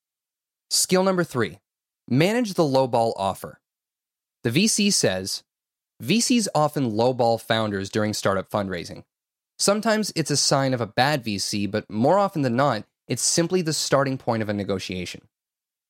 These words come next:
Many inexperienced founders don't realize this, and they get flustered.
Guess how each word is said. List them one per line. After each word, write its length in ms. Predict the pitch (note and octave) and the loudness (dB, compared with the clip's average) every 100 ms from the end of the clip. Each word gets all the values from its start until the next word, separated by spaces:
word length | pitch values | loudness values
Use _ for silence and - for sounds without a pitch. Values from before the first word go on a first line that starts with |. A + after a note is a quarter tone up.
| - | -4
Many 360 | B2+ F3+ B3+ - | 0 2 0 -2
inexperienced 640 | F#3 F3 - D#3 D#3 C#3+ | -2 -2 0 0 0 0
founders 340 | C#3+ D#3+ C#3 A2 | 0 0 0 -2
don't 180 | A2+ A2 | -2 2
realize 420 | C3+ C3 F2 - | 2 2 0 -8
this, 200 | F2 - G#2 | -8 -6 -4
and 220 | A2+ B2 | -2 0
they 40 | |
get 140 | B2 B2+ | -2 0
flustered. 500 | D3+ D#3 - - | 0 0 -2 -14